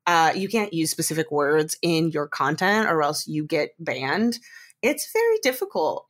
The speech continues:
And so there really isn't a platform that caters well to this as of yet. I mean, I think some people tried it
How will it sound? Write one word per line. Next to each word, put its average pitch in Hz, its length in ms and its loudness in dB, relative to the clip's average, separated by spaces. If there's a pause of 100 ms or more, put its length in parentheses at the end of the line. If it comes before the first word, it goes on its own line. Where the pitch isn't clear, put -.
And 196 400 2
so 202 360 0
there 196 220 0
really 214 420 -2
isn't 170 560 -2
a - 80 -4
platform 156 1040 0 (540)
that 156 400 0
caters 160 640 2
well 185 260 4
to 226 120 -2
this 156 520 2 (140)
as 160 240 4
of 151 120 -2
yet. 147 360 2
I 156 40 -4
mean, 156 400 -2 (540)
I 185 80 -4
think 196 220 -2
some 185 240 0
people 214 300 -2
tried 170 380 2
it 196 220 2